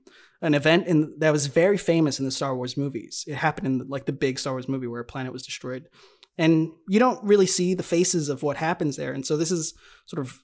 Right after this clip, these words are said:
giving you some insight as to some of that personal loss there. Um, and some are,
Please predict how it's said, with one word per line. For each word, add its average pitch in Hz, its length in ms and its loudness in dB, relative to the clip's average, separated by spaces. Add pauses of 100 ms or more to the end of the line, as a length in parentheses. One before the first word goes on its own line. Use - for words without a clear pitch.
(160)
giving 151 260 2
you 143 100 -2
some 135 220 -2
insight 147 500 -2
as 131 240 -6
to 131 220 -8
some 160 180 -4
of 165 40 -4
that 170 200 -6
personal 160 540 -4
loss 143 340 -6
there. 117 300 -10 (420)
Um, 120 360 -4 (680)
and 285 380 2 (160)
some 247 240 4
are, 247 60 6